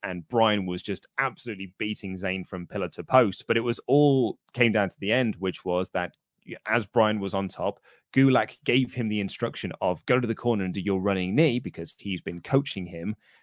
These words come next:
But he then got distracted by Gulak 'cause Gulak got attacked by Cesaro and Nakamura.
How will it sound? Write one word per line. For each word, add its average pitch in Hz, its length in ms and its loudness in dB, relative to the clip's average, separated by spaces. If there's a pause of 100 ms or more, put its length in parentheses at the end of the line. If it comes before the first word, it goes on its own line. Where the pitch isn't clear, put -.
(220)
But 104 320 2 (160)
he 147 260 2
then 131 180 4
got 127 160 2
distracted 135 520 2
by 101 160 2
Gulak 101 300 -2
'cause - 160 -14
Gulak 98 280 -4
got - 120 -8
attacked - 360 -12
by 90 340 -2 (100)
Cesaro 92 640 -2
and 87 100 -6
Nakamura. 107 640 4